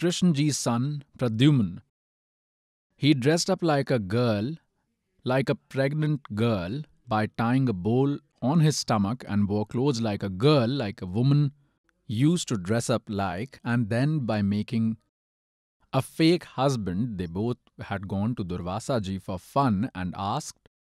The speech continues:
that, "O sage, we have heard that you can tell everything from past, present and future. You can see all time frames.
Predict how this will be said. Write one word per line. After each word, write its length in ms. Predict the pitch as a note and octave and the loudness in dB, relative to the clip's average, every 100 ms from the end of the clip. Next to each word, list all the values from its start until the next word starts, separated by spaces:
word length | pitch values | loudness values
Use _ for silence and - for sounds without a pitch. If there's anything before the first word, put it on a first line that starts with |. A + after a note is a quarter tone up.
| _ _ _ _ _ _ _ _ | _ _ _ _ _ _ _ _
that, 260 | C3 D#3 - - | -2 -2 -4 0
"O 240 | E3+ F#3+ | 4 4
sage, 640 | F3 - D#3+ B2+ C#3 B2 - | 2 2 2 2 0 -6 -8
we 220 | B2+ A#2 D#3 | -6 0 2
have 240 | E3+ D#3 C3 | 2 0 0
heard 300 | C#3+ E3 D#3+ | 0 0 0
that 220 | B2+ C3 | -4 -4
you 160 | C3 C3+ | -4 -4
can 220 | D3 D3+ | -2 -4
tell 260 | B2 C3 B2+ - | -4 -4 -4 -4
everything 540 | C#3 D#3 E3+ D#3+ C#3+ | -2 0 -2 -2 -4
from 220 | C3+ B2+ | -2 -2
past, 420 | A2 G#2+ G#2+ B2 _ | 0 -2 -2 -4 _
present 380 | A#2 A2+ A#2+ | -2 0 0
and 180 | A2 G2+ | 0 -4
future. 540 | - C3 C3+ C#3 C3+ C3 _ _ _ _ _ _ | -2 -2 0 -2 -2 -6 _ _ _ _ _ _
You 200 | - D#3+ | 0 2
can 200 | E3+ E3+ | 4 2
see 220 | D3 D3 D3+ | 2 2 4
all 160 | C#3+ | 4
time 380 | A2+ A#2 A#2+ B2 | 0 0 2 0
frames. 580 | - B2+ C3 C3 G#2+ | 0 2 4 2 -2